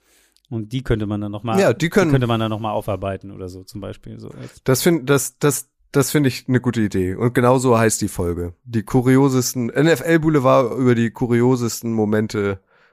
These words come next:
Speaker 2: äh, in der Footballerei. Wir gehen noch mal in uns, wenn ihr noch irgendwas im Kopf habt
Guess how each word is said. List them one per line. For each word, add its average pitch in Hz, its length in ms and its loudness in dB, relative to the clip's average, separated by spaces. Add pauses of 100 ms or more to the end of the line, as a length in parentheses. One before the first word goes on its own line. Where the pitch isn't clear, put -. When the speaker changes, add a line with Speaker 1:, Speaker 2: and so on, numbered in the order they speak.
(180)
Speaker 2:
äh, 87 240 -4
in 98 120 -4
der 95 100 -2
Footballerei. 92 800 -4
Wir 123 320 2
gehen 156 220 2
noch 151 80 4
mal 147 200 2
in 160 160 2
uns, 160 240 -2
wenn 143 140 2
ihr 160 240 2
noch 156 160 2
irgendwas 156 480 0
im 147 140 -4
Kopf - 280 -2
habt - 340 -2